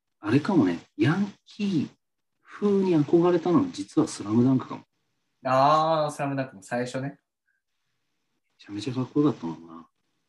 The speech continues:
Speaker 2: 確かに。それは、あれはヤンキー漫画だもんね。
Speaker 1: バスケ漫画ね。
Speaker 2: 後半こそ、後半こそそうだけ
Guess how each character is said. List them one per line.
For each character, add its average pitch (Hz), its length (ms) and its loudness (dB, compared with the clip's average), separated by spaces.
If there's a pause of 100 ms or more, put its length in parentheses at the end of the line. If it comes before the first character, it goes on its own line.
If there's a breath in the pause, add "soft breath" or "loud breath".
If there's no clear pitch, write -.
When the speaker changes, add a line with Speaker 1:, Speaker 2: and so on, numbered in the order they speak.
(400)
Speaker 2:
確 101 200 -16
か 98 80 -20
に。 - 120 -20
そ - 160 -20
れ 185 100 -12
は、 175 360 -6 (720)
あ 196 80 -8
れ 240 60 -2
は 220 40 -2
ヤ 170 120 4
ン 160 100 -6
キ 156 140 -8
ー - 20 -4
漫 - 20 -4
画 135 80 2
だ 113 80 -4
も 92 60 -12
ん 87 60 -16
ね。 - 40 -20 (1700)
Speaker 1:
バ - 100 -16
ス - 120 -20
ケ 110 80 -2
漫 123 260 -2
画 87 60 -14
ね。 98 80 -14 (1300 soft breath)
Speaker 2:
後 185 220 -4
半 175 220 2
こ 180 140 -2
そ、 - 340 -10
後 180 240 -10
半 180 220 -4
こ 196 100 -6
そ - 160 -10
そ - 120 -18
う - 20 -18
だ - 60 -20
け - 60 -20